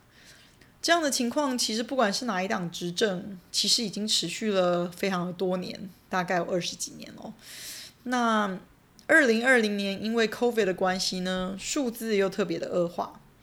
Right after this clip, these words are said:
当然啦，政府不是民营公司，因为他自己印钞票，所以不会破产。但这并不意味着说这样子的状况可以持续的恶化下去哦。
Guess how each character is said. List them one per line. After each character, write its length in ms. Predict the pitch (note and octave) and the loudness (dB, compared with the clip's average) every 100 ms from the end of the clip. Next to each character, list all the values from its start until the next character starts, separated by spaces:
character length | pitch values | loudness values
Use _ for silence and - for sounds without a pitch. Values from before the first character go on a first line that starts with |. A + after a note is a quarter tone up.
| - - - - - - - - | -20 -20 -20 -20 -20 -20 -20 -4
当 160 | - D4+ | 0 4
然 160 | C#4 | 6
啦， 440 | B3 B3 B3+ C4 C4+ - | 6 6 4 2 -6 -2
政 200 | - D4 | 2 4
府 320 | B3 - F3+ E3+ | 2 -2 -2 -2
不 220 | E3+ F#3+ | -2 -2
是 100 | C4+ | -2
民 160 | A3 | -2
营 140 | F#3 F#3+ | -4 0
公 240 | G3 G#3 | 0 0
司， 400 | G#3+ G3+ G3+ G#3 G#3+ - - - _ _ | -2 -4 -4 -4 -8 -18 -20 -20 _ _
因 120 | G3+ | -2
为 160 | A3 G#3+ | 2 2
他 560 | - G3 F#3+ F#3+ F#3+ G3 | 2 0 0 -2 -4 -6
自 120 | - | -6
己 120 | F3 F3 | -6 -4
印 180 | E3+ | -6
钞 180 | E3+ F#3 | -6 -6
票， 320 | E3 G#3+ - - - | -6 -6 -6 -12 -18
所 180 | - G3+ | -4 -2
以 60 | F#3 | -2
不 160 | - | 0
会 80 | F3+ | -2
破 260 | F3+ A3 G3+ | 0 -2 -2
产。 220 | - - - - - - - - - | -4 -8 -18 -20 -20 -20 -20 -20 -2
但 220 | D4 C#4+ | 2 2
这 160 | B3 D4 | 4 2
并 300 | C#4+ C4+ A3+ | 2 0 -2
不 240 | G#3+ G3+ | -2 -2
意 160 | B3+ C4+ | 0 2
味 160 | A#3+ G3+ | 4 2
着 100 | F#3+ | 0
说 300 | - G#3 G3+ | 2 4 4
这 160 | A#3 | 2
样 160 | G#3+ F#3+ | 0 -2
子 100 | F3 | -6
的 140 | E3+ | -6
状 240 | E3 G#3+ F#3 | -2 -2 0
况 240 | G#3+ F3+ | -2 -2
可 140 | F3+ | -2
以 120 | G3 E3 | -4 -2
持 280 | - - | -4 -4
续 160 | E3+ A#3 | -4 -2
的 120 | F#3 | 0
恶 80 | F#3+ | 0
化 140 | F#3+ | 0
下 220 | F3+ F#3+ F#3 | -4 -4 -6
去 260 | - - | -6 -6
哦。 100 | - | -8